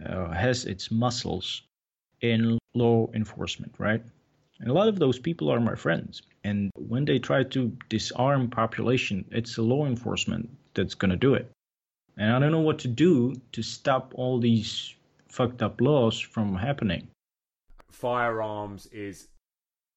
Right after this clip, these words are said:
Speaker 2: so much deeper than I think what the left might place on it, you know, which is a simple, "No one should have guns," and they're, you know, then the world will be safe.
Speaker 1: Well, th-, there's a thing. People who are not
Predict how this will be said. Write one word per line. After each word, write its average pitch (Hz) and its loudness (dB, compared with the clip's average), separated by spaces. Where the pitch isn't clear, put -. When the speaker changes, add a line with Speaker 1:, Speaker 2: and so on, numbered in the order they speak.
Speaker 2:
so 147 -4
much 131 -4
deeper 95 -6
than 101 -8
I 98 -2
think 98 -10
what 101 -8
the 98 -8
left 98 -6
might 98 -4
place 95 -6
on 87 -12
it, 85 -14
you 95 -14
know, 87 -12
which 85 -16
is - -18
a 90 -14
simple, 92 -10
"No 101 -8
one 95 -8
should 92 -16
have 95 -8
guns," 85 -10
and 85 -14
they're, 85 -12
you 98 -18
know, 85 -14
then 90 -12
the 90 -10
world 90 -10
will 92 -10
be 87 -12
safe. 85 -12
Speaker 1:
Well, 165 2
th-, 147 -6
there's 190 0
a 113 -4
thing. 101 -4
People 156 4
who 139 -2
are 127 -2
not 135 -6